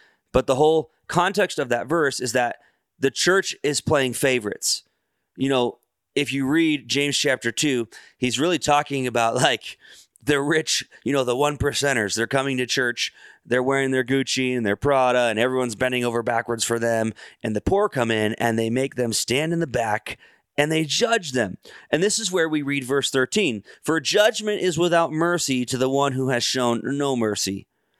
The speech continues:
Mercy triumphs over judgment." He says that good, that, that God will not be merciful to you if you don't show mercy to others. And that looks a lot like the law of sowing and reaping.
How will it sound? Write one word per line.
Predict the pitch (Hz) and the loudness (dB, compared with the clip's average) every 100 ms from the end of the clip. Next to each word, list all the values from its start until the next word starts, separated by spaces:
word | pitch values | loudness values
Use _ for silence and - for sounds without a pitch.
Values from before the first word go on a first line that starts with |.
| _ | _
Mercy | - 123 165 160 117 107 104 - | -4 0 0 0 -2 -4 -4 -8
triumphs | - 127 117 110 104 107 | -4 2 2 2 0 0
over | 101 101 | 0 0
judgment." | 101 107 92 95 _ - - - | 2 0 0 -8 _ -20 -20 -4
He | 170 | -2
says | 156 185 180 170 - _ _ | 2 4 2 0 -10 _ _
that | - 147 135 110 | -2 0 0 -2
good, | 147 190 185 165 127 | 0 2 2 0 0
that, | 147 - 143 | 0 -2 0
that | 143 135 | 0 2
God | 165 202 165 | 2 2 0
will | 147 | 0
not | 156 180 | 0 0
be | 160 | -2
merciful | 151 170 165 156 151 139 - | -2 -2 -2 0 0 -2 -4
to | - 127 | -4 -2
you | 151 196 131 - | 0 0 0 -2
if | 127 - | -4 -2
you | 151 185 | -2 0
don't | 156 - | -2 -2
show | - 147 147 | 0 2 0
mercy | 123 135 175 - 113 110 _ _ - | -2 -2 0 -2 -4 -6 _ _ -2
to | 135 - | -2 0
others. | 170 151 - - - - _ _ _ - | 0 0 -2 -4 -6 -8 _ _ _ -2
And | 160 165 | -2 0
that | 196 214 | -2 -2
looks | 214 - - _ - | -2 -4 -8 _ -2
a | 143 | 0
lot | 139 156 185 196 170 - - | 2 2 2 2 0 -4 -4
like | 156 151 131 | 0 0 0
the | 147 | 0
law | 147 156 143 131 | 2 4 4 2
of | 131 127 | 0 0
sowing | 165 151 147 135 | 2 2 0 -2
and | 131 | -2
reaping. | 147 147 - 117 101 | 0 -2 -2 -4 -4